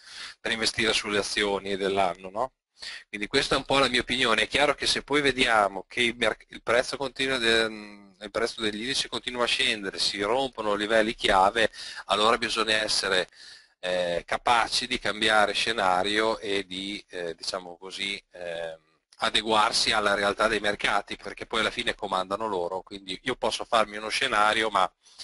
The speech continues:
se poi i fatti, eh, eh, mi danno torto, devo essere abbastanza veloce per cambiare, eh, la mia opinione. Io la vedo così.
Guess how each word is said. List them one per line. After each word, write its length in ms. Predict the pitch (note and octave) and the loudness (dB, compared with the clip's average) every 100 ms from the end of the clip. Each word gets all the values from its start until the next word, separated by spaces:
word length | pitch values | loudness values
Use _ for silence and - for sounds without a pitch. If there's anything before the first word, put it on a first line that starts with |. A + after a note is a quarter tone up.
| - - | -20 -10
se 200 | - A2 | -8 -6
poi 360 | B2 A#2+ A#2+ | 0 2 2
i 40 | A#2 | -2
fatti, 600 | - B2+ - - G#2 F#2 _ - | 2 2 2 -2 -4 -4 _ -12
eh, 320 | - G#2 - - - - - - G2+ F#2+ F#2 F#2 | -8 -8 -10 -12 -16 -14 -14 -8 -4 0 2 2
eh, 40 | F#2 | 0
mi 120 | G#2+ | 0
danno 300 | A2+ A2 B2+ | 0 2 0
torto, 400 | - G#2+ A2+ B2 | 4 6 6 4
devo 200 | A2 A2 | 0 4
essere 400 | G#2+ - G2+ F#2+ | 4 2 0 0
abbastanza 920 | - A#2 A2 - A2+ G#2+ - G2+ G2 - | 0 0 0 0 2 2 2 4 4 2
veloce 520 | G#2+ A2 G#2 G2+ - | -4 0 0 0 -4
per 180 | - G2 | -2 -4
cambiare, 640 | - F#2 F#2+ G2+ F#2+ F2+ | -4 -2 2 4 4 2
eh, 240 | F#2 F2+ F2 | -4 -2 -2
la 140 | F2+ | -2
mia 100 | F2+ | -6
opinione. 640 | F#2 - F#2+ G2+ E2+ F2 - _ - | -10 -12 -8 -6 -6 -10 -20 _ -6
Io 100 | B2+ | -2
la 80 | A#2+ | 0
vedo 180 | A2+ | -2
così. 300 | G#2+ A2 G#2 | -2 -4 -4